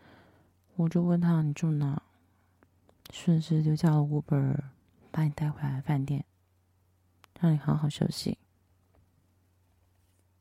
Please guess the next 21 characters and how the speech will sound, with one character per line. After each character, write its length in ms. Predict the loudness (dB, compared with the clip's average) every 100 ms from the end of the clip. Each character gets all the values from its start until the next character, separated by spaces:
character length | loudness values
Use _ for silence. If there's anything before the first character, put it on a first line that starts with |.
| _ _
<laughs> 1400 | -4 -4 -4 -18 _ _ _ _ _ _ _ _ _ -2
对 100 | 0
啊， 300 | 2 0 -4 -10
手 180 | -8 -6
机 140 | -2 0
没 180 | 0
电。 280 | 0 -2 -4 -6 _ _ _ _ _ _ _ _ _ _ _
怎 140 | -4 -2
么？ 240 | -2 -6 -12 _ _ _ _ _ _ _
怕 160 | -4 -2
女 160 | 0 -2
朋 120 | -2
友 60 |
担 200 | -2 -2
心 400 | -2 0 0 0 -6 -14
还 120 | -10
是 120 | -4
咋 180 | -4 -4
劲 220 | -2 -2
啊？ 240 | -4 -10 _ _ _ _ _ _ _ _ _ _ _ _
<laughs> 60 | -20